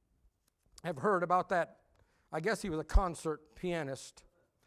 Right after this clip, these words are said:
Paderewski. Years ago, famous pianist. This is what he said.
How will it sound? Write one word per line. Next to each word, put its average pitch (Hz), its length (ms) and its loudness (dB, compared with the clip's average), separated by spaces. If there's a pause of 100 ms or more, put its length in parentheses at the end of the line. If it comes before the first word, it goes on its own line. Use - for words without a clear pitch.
(400)
Paderewski. 185 760 4 (2250)
Years 190 260 0
ago, 190 460 2 (1400)
famous 233 300 2
pianist. 208 720 -4 (1500)
This 294 160 2
is 220 160 -2
what 247 120 4
he 240 120 -2
said. 143 320 -6